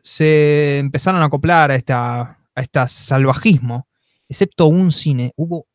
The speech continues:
un solo cine en toda esta ciudad de Buenos Aires que decidió mantener el arte sagrado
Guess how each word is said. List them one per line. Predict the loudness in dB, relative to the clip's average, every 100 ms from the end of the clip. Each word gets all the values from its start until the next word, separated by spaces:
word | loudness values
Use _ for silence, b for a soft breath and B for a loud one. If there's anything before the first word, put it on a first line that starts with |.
| -10
un | -6 -6 -8 _
solo | -6 0 2 2
cine | -2 -2 -2 -2 -6 b b b
en | -8 -4 -4
toda | -4 -2 0 0
esta | -4 -6 -14
ciudad | -8 -4 -2
de | -2
Buenos | -2 -2 -4
Aires | -6 -6 -8 -10 _ _ _ _
que | -10 -8 -8 -10 _ _ _
decidió | -14 -12 -10 -10 -8 -8
mantener | -6 -8 -8 -8 -8 -10 -14 _ -12
el | -6
arte | -6 -6 -10
sagrado | -10 -8 -8 -8 -6 -6 -6 -6 -8